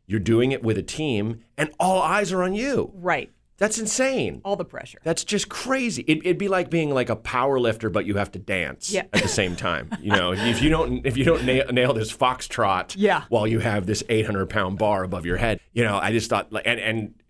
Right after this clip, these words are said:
Speaker 1: uh, so she, though young, had such perspective on
Speaker 2: Mm-hmm.
Speaker 1: choices in life. So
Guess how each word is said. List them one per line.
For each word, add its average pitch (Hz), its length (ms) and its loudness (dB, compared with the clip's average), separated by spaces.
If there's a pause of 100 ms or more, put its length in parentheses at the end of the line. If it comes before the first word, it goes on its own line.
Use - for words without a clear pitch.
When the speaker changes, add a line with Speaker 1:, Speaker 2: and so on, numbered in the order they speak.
Speaker 1:
uh, 98 200 0
so 113 160 2
she, 135 480 -2 (120)
though 123 220 4
young, 117 560 2 (120)
had 104 280 -2
such - 380 -4
perspective 87 760 -8
on 85 280 -6
Speaker 2:
Mm-hmm. 82 80 -8
Speaker 1:
choices 87 600 -4
in 85 140 -8
life. 82 420 -10
So 90 300 -2